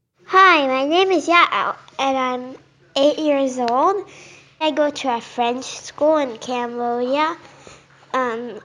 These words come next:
I, I don't call it April Fool's Day. I call it Poisson d'Avril. What me-, that means, uh, fish of April.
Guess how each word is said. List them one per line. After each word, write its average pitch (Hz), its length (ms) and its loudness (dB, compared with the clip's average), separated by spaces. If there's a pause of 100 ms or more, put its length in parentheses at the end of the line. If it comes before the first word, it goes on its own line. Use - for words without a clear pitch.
(160)
I, 247 720 0
I 240 140 0
don't 311 240 0
call 277 340 2
it 262 160 0
April 254 380 -2
Fool's 311 500 -4
Day. 220 180 -4
I 240 300 -6
call 240 340 -2
it 233 200 -8
Poisson 247 420 -6
d'Avril. 254 460 -2 (480)
What 262 340 0
me-, 254 440 -4 (120)
that 262 300 0
means, 262 560 -4
uh, 247 320 -2 (160)
fish 302 480 4
of 254 260 -2
April. 311 640 4